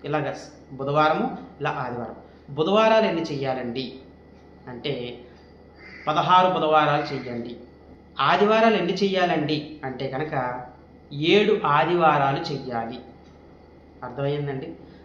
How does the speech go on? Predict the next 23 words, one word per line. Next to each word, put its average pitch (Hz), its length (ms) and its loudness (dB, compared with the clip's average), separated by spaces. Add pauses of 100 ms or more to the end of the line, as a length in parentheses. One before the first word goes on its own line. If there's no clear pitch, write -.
(120)
స్త్రీలకైతే 233 960 4
ఆదివారాలు 208 640 4
చేస్తున్నప్పుడు 196 440 0
గ్యాప్లు 160 500 0
రావచ్చు, 170 800 0
పురుషులకి 196 560 -2
ఏడు 185 100 0
వారాలు 180 420 4
కూడా 185 120 -2
గ్యాప్ 151 380 -2
రాకూడదు. 135 760 -2 (260)
ఇది 139 120 -8
మాత్రం 139 460 -4
చాలా 202 300 -4
జాగ్రత్తగా 180 360 0
పెట్టుకోండి. - 760 -10
గ్యాప్ 196 280 2
వచ్చిందంటే 220 360 0
మళ్ళీ 208 200 4
మొదటి 180 360 -2
నుంచి 208 100 -4
పెట్టుకో-, 165 440 -8
చేసుకోవాలి. 147 380 -2